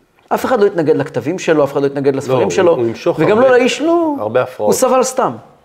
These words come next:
Speaker 1: באמת סבל סתם.
Speaker 2: מה זאת אומרת סתם?
Speaker 1: הוא סבל כי היו פה טורקים, קצת, אה, טורקים בארץ שקצת לא, הראש שלהם לא היה מוברג נכון,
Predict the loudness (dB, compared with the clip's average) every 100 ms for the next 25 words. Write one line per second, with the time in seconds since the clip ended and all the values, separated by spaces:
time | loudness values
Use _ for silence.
0 | -6 -2 0 -2 -4 -4 -8 -10 -6 -6
1 | -6 -10 -10 -14 -10 -2 0 4 4 4
2 | 4 0 2 2 4 0 0 -4 -6 0
3 | 2 2 4 4 2 2 0 0 0 0
4 | 2 0 -2 -6 -4 0 2 2 0 -2
5 | -6 -8 -10 -8 -6 -2 -2 0 -2 0
6 | 2 2 0 0 -2 -6 -10 -12